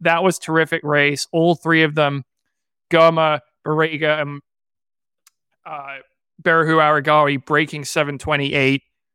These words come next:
Sha'Carri Richardson was terrific. Fred Kerley looked like he was out for an evening stroll and just walked everyone down in the two hundred.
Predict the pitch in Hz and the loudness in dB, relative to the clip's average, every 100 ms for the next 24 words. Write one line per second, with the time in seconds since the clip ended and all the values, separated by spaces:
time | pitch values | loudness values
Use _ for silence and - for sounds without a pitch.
0 | _ - 175 175 208 208 190 185 185 165 | _ -4 -2 2 2 4 2 0 -2 0
1 | 175 170 147 131 - 139 214 202 208 202 | 0 0 -2 -6 -8 0 0 2 0 0
2 | - 185 202 185 202 180 185 180 160 165 | -2 2 2 0 0 2 4 2 0 -4
3 | 165 156 147 160 156 143 151 147 143 _ | 0 -2 -2 -6 -6 -2 0 0 -2 _
4 | _ _ _ 160 147 - 160 151 151 143 | _ _ _ -6 -6 -6 -10 -8 -6 -6
5 | 127 - 156 147 160 180 190 - 147 139 | -6 -6 2 4 4 2 -2 -4 -2 0
6 | 135 135 139 151 151 - 143 143 139 135 | 0 -4 -6 -4 -4 -2 0 2 2 2
7 | 143 147 139 131 - 190 170 170 160 165 | 2 2 0 -4 0 0 2 0 2 2
8 | 160 | 2